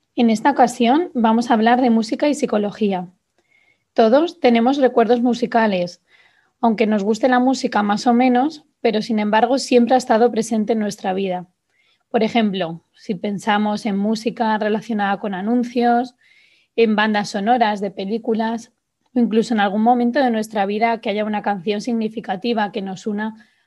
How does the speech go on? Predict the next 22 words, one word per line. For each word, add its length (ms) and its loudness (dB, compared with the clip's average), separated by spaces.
a 100 0
determinadas 640 -4
personas 560 -4
o 20 -4
a 40 -2
determinados, 960 -6
eh, 240 -4
circunstancias, 880 -2
momentos, 680 -4
lugares, 600 0
viajes. 640 -4
¿Quién 200 0
no 60 0
ha 40 -2
tenido 260 0
alguna 340 -2
vez 280 -4
en 180 -10
su, 400 -10
en 140 -12
su 180 -10
mente 500 -8